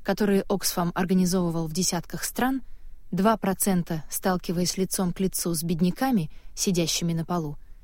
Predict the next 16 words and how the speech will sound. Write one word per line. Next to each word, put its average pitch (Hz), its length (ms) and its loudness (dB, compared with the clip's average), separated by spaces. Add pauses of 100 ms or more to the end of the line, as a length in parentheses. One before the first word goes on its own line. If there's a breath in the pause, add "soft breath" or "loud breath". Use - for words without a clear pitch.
(140)
в - 140 -14
конечном 214 500 4
итоге 233 300 2
делились 220 460 4
с - 120 -2
ними 214 240 6
своими 196 400 2
клёцками, 202 640 2 (180 soft breath)
спаржей 190 600 0 (220 soft breath)
и 220 100 6
артишоками 202 640 2
в 185 60 -2
соусе 180 400 0
песто. 151 440 -6 (580)
Этот 240 240 2
факт - 400 -2